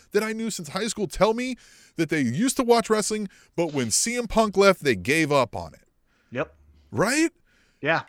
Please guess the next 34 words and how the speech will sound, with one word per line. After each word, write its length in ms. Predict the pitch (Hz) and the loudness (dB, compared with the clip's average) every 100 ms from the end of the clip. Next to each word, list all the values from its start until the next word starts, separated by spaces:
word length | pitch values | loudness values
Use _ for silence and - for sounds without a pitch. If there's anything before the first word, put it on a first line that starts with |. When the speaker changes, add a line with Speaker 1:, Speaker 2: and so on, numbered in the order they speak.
| _ - | _ -4
Speaker 1:
And 120 | 127 | -2
s-, 280 | 180 - - 175 | 2 2 2 -2
this 280 | 156 220 - | -2 -2 0
just 240 | 240 - | -2 -4
fits 320 | - 285 - | -4 -4 0
so 160 | - 202 | 0 0
perfectly. 500 | 254 285 254 214 214 | 0 -2 0 2 2
And 140 | 202 | 2
then 140 | 302 320 | -2 -4
to 60 | |
know 580 | 262 226 240 277 120 - | -4 2 6 6 6 -4
<laughs> 600 | - - - 269 - 233 | -14 -20 -8 -8 -8 4
from 200 | 262 247 | 6 6
the 80 | 208 | 0
Twitter 360 | - 247 269 | -2 -2 0
sphere 240 | 190 - 131 | -4 -6 -8
and 100 | 98 | -4
shit 220 | 127 120 - - - - | -4 -4 -8 -20 -10 0
that 120 | 269 | 2
it's 140 | 285 | 6
all 260 | 285 320 339 | 12 12 12
actually 440 | 339 349 349 339 302 | 12 8 4 4 4
fucking 480 | - 302 320 320 | 6 6 6 -2
true, 480 | 269 262 294 302 214 | -4 -2 0 0 0
that 180 | 147 151 | 0 -2
he 140 | 208 | -2
literally 440 | 180 175 220 277 262 | -6 -2 0 4 6
Speaker 2:
Well, 180 | 254 220 | 6 4
Speaker 1:
said 340 | - 254 269 | 4 4 4
this 140 | 170 | 0
shit 240 | - 135 240 | -2 -2 4
Speaker 2:
yeah. 200 | 240 139 | 4 4
Speaker 1:
back 80 | - | -2
then 200 | 92 | -10